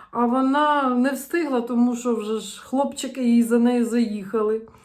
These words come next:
Е, от, і тепер, не знаю, тепер мені оце на неділю, то, ну, вже завтра треба помити голову, бо вже куди. <coughs> Е, приходив замірщик, все мені поміряв. От, і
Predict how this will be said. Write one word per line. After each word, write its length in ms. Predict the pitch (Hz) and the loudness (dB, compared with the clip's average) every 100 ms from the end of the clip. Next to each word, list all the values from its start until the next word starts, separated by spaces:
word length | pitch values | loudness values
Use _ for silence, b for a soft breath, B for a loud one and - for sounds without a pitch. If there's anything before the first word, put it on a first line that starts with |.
| B B B B B B - | B B B B B B -2
Е, 40 | |
от, 520 | 233 233 226 220 220 | 0 2 2 0 -2
і 80 | 247 | -4
тепер, 340 | 240 240 269 262 | -4 -2 0 2
не 120 | 262 | 0
знаю, 220 | 240 233 | 2 0
тепер 300 | 226 233 226 | -2 -4 -2
мені 280 | 226 226 226 | -2 0 -2
оце 340 | 220 226 220 202 190 | -4 -4 -6 -6 -4
на 120 | 233 | -2
неділю, 500 | 226 233 214 254 226 | 0 0 0 0 -2
то, 260 | 196 208 202 208 | -4 -8 -8 -8
ну, 100 | 214 | -8
вже 160 | 202 | -6
завтра 280 | 208 208 208 | -6 -6 -8
треба 280 | 196 208 208 | -6 -6 -6
помити 400 | 196 208 214 202 | -6 -4 -4 -4
голову, 340 | 196 196 196 190 | -4 -4 -4 -4
бо 120 | 196 | -6
вже 200 | 190 190 | -8 -10
куди. 260 | 208 185 185 | -12 -10 -10
<coughs> 60 | - - B B B B B 196 622 640 571 - - - 233 - - B B B B _ _ _ _ _ _ _ _ - 226 | -14 -20 B B B B B 0 2 2 2 2 4 4 4 2 -14 B B B B _ _ _ _ _ _ _ _ -4 0
Е, 140 | 220 | 0
приходив 500 | 196 269 370 311 220 | 0 0 0 0 0
замірщик, 640 | 226 233 220 202 208 311 302 | 2 2 2 0 -4 -8 -8
все 220 | - 320 | -4 -2
мені 280 | 269 240 208 | 2 2 0
поміряв. 760 | - 196 190 196 233 311 339 339 - _ B B B B B - | -4 -4 -2 2 2 2 -2 -4 -14 _ B B B B B -6
От, 460 | 262 254 262 240 | -2 0 0 -2
і 340 | - 285 349 | -4 0 2